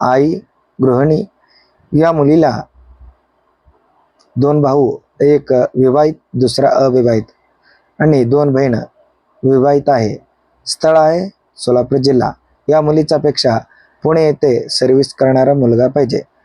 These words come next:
धनगर समाजातील. त्याचं पोट जात खुट्टेकर असो किंवा भंडे धनगर असो,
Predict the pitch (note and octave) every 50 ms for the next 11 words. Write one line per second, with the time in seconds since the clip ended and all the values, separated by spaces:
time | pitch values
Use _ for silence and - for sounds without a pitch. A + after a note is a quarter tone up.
0 | _ - - B2 B2 B2 B2 B2 C#3 D3 - - C3 A#2 A#2+ A#2+ A2+ A#2+ A#2 A#2
1 | - D3+ C3 A2 E2 - _ _ _ _ _ _ _ _ _ _ _ _ _ _
2 | - C#3+ C#3 C3+ - D3 B2 A#2 A2+ - _ _ _ _ _ _ - C#3 D#3 D#3
3 | D3+ C#3 D3+ D3 D3+ C#3+ - A#2 A#2 - _ _ _ _ _ _ - - C3+ B2+
4 | - D#3+ C#3 - D#3 D3 D3+ C3+ - - C#3+ C#3 - - D#3+ D#3 C3+ A#2 - -
5 | _ _ _ - B2 B2+ B2+ B2+ C3+ B2+ B2+ B2+ A#2+ A#2+ A#2 A#2 G#2 - C#3 C3+